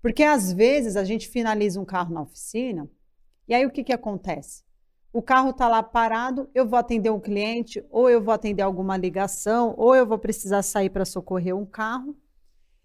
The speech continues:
E aí eu esqueço de levar esse carro, ou eu esqueço que ele tá lavando. Já aconteceu isso comigo, de esquecer. "Ah, mas onde tá o carro lá?"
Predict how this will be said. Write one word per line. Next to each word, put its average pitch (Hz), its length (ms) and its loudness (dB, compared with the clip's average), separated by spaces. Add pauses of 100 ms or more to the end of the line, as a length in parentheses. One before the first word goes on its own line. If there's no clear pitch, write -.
E 262 80 -2
aí 269 120 6
eu 320 100 2
esqueço 320 840 -2
de 202 200 -4
levar 233 440 0
esse 247 300 -6
carro, 254 600 -2 (760)
ou 269 160 8
eu 302 140 6
esqueço 294 540 2
que 311 80 -2
ele 285 100 0
tá 285 160 -2
lavando. 269 500 0
Já 202 140 -2
aconteceu 330 680 -2
isso - 220 -6
comigo, 165 320 -6
de 156 100 -10
esquecer. 254 420 -2
"Ah, 311 140 2
mas 359 140 2
onde 480 180 -4
tá 427 100 2
o 403 60 0
carro 214 400 -2
lá?" 165 220 -6